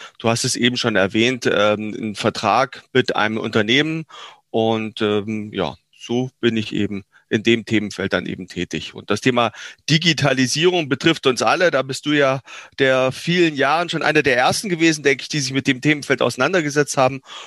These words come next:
Und, ähm, Digitalisierung betrifft natürlich auch das Thema Supply Chain Management. Und, äh, ja, ich denke, dieses Thema digitale Lieferkette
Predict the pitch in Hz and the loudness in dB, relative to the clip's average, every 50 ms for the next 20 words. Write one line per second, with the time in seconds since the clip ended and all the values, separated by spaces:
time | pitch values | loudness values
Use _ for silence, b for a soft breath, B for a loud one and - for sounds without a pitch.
0 | B B B _ - 120 123 123 123 120 117 - 123 113 113 113 123 123 123 135 | B B B _ -4 -2 -2 0 -2 -4 -4 -2 -2 -2 -2 -2 -4 -4 0 0
1 | 127 123 123 - 135 123 117 113 120 139 147 143 135 131 - - 151 - - - | 0 0 2 0 2 0 0 0 0 0 0 2 0 -2 0 0 -2 0 2 0
2 | 123 - - 135 123 123 117 - 110 113 - - 113 - - 123 113 113 113 - | 0 0 0 0 0 0 0 0 -2 -2 -2 -6 -8 0 0 0 2 2 0 0
3 | - 117 - 117 113 113 113 - - 107 107 110 120 143 170 175 - - - 135 | -2 -4 -2 0 0 0 0 0 -2 -2 -2 0 -2 -2 -2 -2 -4 -4 -4 -4
4 | 135 135 - B B B B B B B B _ - 120 120 117 113 - 123 120 | -4 -6 -8 B B B B B B B B _ -12 -10 -10 -12 -12 -10 -10 -8
5 | 117 117 113 117 120 117 110 95 - - _ _ _ - - - 120 113 - - | -8 -8 -10 -12 -6 -2 -2 -2 -2 -6 _ _ _ -6 -2 -2 -2 -2 -2 -8
6 | 117 110 - - 123 117 113 110 107 113 113 - - 131 131 131 - 131 123 110 | -8 -6 -2 -2 0 2 2 2 0 -2 -4 -2 -2 0 0 0 2 2 2 2
7 | 117 113 127 143 - 147 - - 131 - 120 120 | 2 0 0 -2 -2 -2 0 0 0 2 2 0